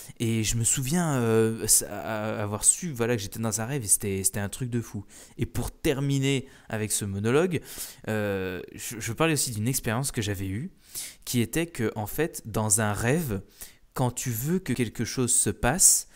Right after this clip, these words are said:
euh, il faut le faire et non pas le désirer. Et ça, je l'ai complètement, euh, expérimenté. Tu vois, là, pour le coup, euh, je, j'y, j'y crois parce que j'y ai, j'y ai, j'y ai expérimenté. C'est que, euh, je me souviens dans un rêve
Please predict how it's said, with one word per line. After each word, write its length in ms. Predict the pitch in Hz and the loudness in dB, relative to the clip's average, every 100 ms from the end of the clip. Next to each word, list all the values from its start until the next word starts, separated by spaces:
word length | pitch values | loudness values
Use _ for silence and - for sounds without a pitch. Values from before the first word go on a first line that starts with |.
| - - - | -20 -20 -6
euh, 200 | 107 107 - | -2 -2 0
il 100 | 127 | 2
faut 160 | - 135 | 6 6
le 100 | 110 | 4
faire 560 | - 135 151 185 - - | 4 2 2 0 -2 0
et 100 | 127 | 2
non 120 | 120 | 2
pas 180 | 120 160 | 2 0
le 120 | 123 | -2
désirer. 580 | 92 127 123 120 104 - - - - - | 2 2 2 0 0 -6 -12 -16 -14 0
Et 60 | 117 | 8
ça, 260 | - 196 | 8 8
je 140 | 175 123 | 4 2
l'ai 160 | 104 - _ | 0 -4 _
complètement, 960 | - 277 190 208 190 190 165 160 151 - | 0 0 2 4 4 2 0 0 -2 -6
euh, 180 | 123 117 - | -8 -4 2
expérimenté. 540 | 139 151 135 127 165 | 2 4 2 4 2
Tu 80 | 107 | 2
vois, 100 | 95 | 0
là, 200 | 113 160 | 0 2
pour 220 | - 123 | 2 4
le 120 | 113 | 4
coup, 280 | 110 143 123 | 2 0 0
euh, 380 | 98 85 85 87 - 64 | 0 -6 -10 -12 -14 -12
je, 260 | 95 98 95 | -10 -10 -6
j'y, 220 | - - | -6 -4
j'y 180 | 107 101 | -6 -4
crois 240 | - 131 | 2 2
parce 180 | 110 - | 2 -2
que 120 | 110 | -2
j'y 220 | 92 98 | -6 -4
ai, 260 | 101 98 95 - - - - | -2 -2 -4 -10 -16 -18 -8
j'y 240 | 92 101 | -6 -4
ai, 380 | 95 92 87 82 | -4 -6 -10 -12
j'y 180 | 90 - | -8 -4
ai 20 | |
expérimenté. 600 | 107 - 110 104 104 214 - - - - | -4 -2 -4 -2 0 0 -2 -12 -18 -6
C'est 180 | - 131 | 0 0
que, 240 | - 139 - | 2 0 0
euh, 380 | 117 82 67 55 - - _ _ _ _ _ - - 87 | -4 -4 -8 -12 -18 -20 _ _ _ _ _ -20 -16 -6
je 140 | 120 | 0
me 40 | |
souviens 240 | 139 170 208 | 0 2 2
dans 180 | 147 120 | 2 0
un 60 | |
rêve 320 | 104 151 170 | 2 0 0